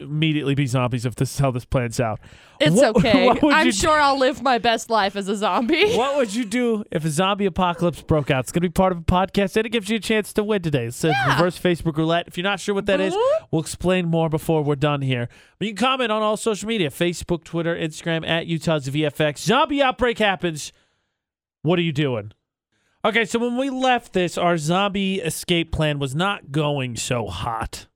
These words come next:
Speaker 2: No, it's probably because I suck at making plans.
Speaker 1: McCall was like, "I'm gonna use this pin, and that'll get us out of the b-, radio station, and then we'll figure it out from there."
Speaker 2: You know, I, when it comes to zombie apocalypses,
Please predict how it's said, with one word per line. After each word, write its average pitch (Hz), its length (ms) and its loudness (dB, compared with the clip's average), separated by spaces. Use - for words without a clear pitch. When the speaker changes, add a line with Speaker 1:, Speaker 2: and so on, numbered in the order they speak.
Speaker 2:
No, 403 460 2
it's 427 160 -2
probably 427 280 2
because 330 540 0
I 285 140 -2
suck 277 360 -2
at 247 160 0
making 233 320 -2
plans. 233 580 -2
Speaker 1:
McCall 170 240 -2
was 165 140 -2
like, 160 180 -2
"I'm 185 120 -2
gonna 190 120 -4
use 151 200 -4
this 170 160 -2
pin, 202 400 2
and 147 200 -2
that'll 151 260 2
get 147 140 -2
us 139 140 -6
out 127 160 -4
of 123 80 -12
the 127 80 -12
b-, 131 240 -14
radio 170 320 -2
station, 151 460 -4
and 139 120 -6
then 139 120 -6
we'll 139 100 -4
figure 131 300 -6
it 123 60 -4
out 120 140 -6
from 147 160 -6
there." 156 360 -2
Speaker 2:
You 453 80 2
know, 480 60 4
I, - 220 -2
when 494 220 2
it 466 80 -4
comes 508 180 0
to 539 140 2
zombie 392 300 4
apocalypses, 226 1000 -2